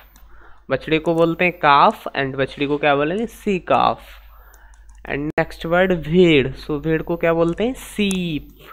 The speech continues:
सीप। आप, आप सभी लोग जानते होंगे, है ना? Now take next word, प्रजनक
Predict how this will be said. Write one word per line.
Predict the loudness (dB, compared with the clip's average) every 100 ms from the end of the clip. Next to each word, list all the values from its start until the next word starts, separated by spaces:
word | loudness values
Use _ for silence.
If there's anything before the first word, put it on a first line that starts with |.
| -20 _ _ _
सीप। | -16 -8 -6 -6 -8 -12 -20 _ _ -8
आप, | -8 -8 _ _ -8
आप | -8
सभी | -6 -6 -2
लोग | -2 -2
जानते | -4 -6 -8 -10
होंगे, | -8 -8
है | -8
ना? | -10 -14 -20 -20 -20 -20 -20 -12
Now | -10 -6 -6
take | -6 -8 -4
next | -4 -6
word, | -6 -2 0 0 -2 -6 -14 -20 -20 -20 -20 -8
प्रजनक | 2 2 2 0 2 0